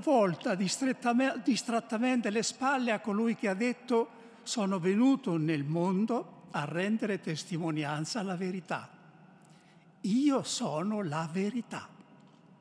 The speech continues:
Attraverso internet <clears throat>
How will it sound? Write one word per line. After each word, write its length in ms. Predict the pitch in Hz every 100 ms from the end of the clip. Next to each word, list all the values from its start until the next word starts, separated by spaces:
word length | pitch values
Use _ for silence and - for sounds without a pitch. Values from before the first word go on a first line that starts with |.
| _ - - _ _ _ _ - _ _ - - - - - - - _ _ _ _
Attraverso 580 | - - 254 285 277 285
internet 880 | 233 214 190 175 147 175 208 - - -
<clears throat> 560 | - 214 139 - -